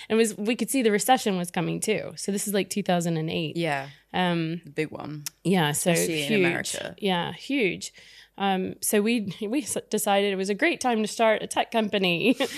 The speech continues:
Speaker 1: Um, then the recession got really bad. So even when we got our first order from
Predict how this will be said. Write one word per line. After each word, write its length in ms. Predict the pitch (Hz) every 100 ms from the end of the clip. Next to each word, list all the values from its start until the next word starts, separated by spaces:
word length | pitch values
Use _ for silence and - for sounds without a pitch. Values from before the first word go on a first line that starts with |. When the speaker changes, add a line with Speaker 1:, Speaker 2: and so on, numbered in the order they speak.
| - - -
Speaker 1:
Um, 520 | 214 208 202 202 208
then 160 | 226 233
the 60 |
recession 400 | 208 202 202 202
got 160 | 190 185
really 220 | 220 220
bad. 360 | 180 175 170 175
So 140 | 185
even 340 | 175 220 247 233
when 180 | 214
we 140 | 202 185
got 420 | 202 196 190 - -
our 100 | 190
first 300 | - 196 -
order 380 | 190 190 175 -
from 480 | - 185 170 175